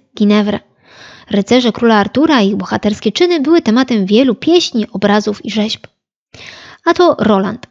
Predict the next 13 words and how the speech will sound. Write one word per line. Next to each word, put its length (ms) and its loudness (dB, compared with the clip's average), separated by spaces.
hrabia, 560 0
ale 180 0
też 200 -6
rycerz 480 0
Karola 320 0
Wielkiego, 540 -2
uczestnik 600 0
walk 240 0
z 60 -2
Arabami 540 -2
na 140 0
Półwyspie 500 -2
Iberyjskim. 600 0